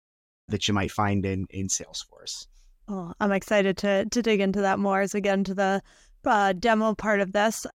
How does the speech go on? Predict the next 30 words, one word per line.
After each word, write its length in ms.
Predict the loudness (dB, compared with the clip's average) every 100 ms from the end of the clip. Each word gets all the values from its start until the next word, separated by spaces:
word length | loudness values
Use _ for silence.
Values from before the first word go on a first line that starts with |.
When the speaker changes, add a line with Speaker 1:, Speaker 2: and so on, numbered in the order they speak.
| _ _ _ _ -6
Speaker 2:
And 280 | 0 0 2
so 80 |
you're 240 | 0 0 -2
the 100 | -4
C 340 | -2 0 2
E 60 | 2
O. 240 | 2 2 0
Uh, 460 | 0 2 2 0
what 300 | 0 0 0
is 360 | 0 0 -2 -4
the 500 | -2 0 0 0 -2
founder 460 | -2 0 2 2 -2
story 320 | 0 0 2
there? 180 | 2 0
Where 180 | 0
were 120 | 0 0
you 100 | 0
before? 480 | -2 0 2 2
Why'd 300 | 2 2 2
you 80 | 0
decide 340 | -4 0 0 0
to 80 |
start 320 | -2 0 0 -2
Swift? 460 | -2 -2 -2 -12 _ _ -20 _
Speaker 1:
Yeah, 500 | -4 0 2 4 2 0
good 220 | 0 -2
question. 640 | 0 -2 0 2 2 2 0 -4
Um, 400 | 0 0 2 2
back 380 | 2 2 0 0
in 420 | 2 4 4 2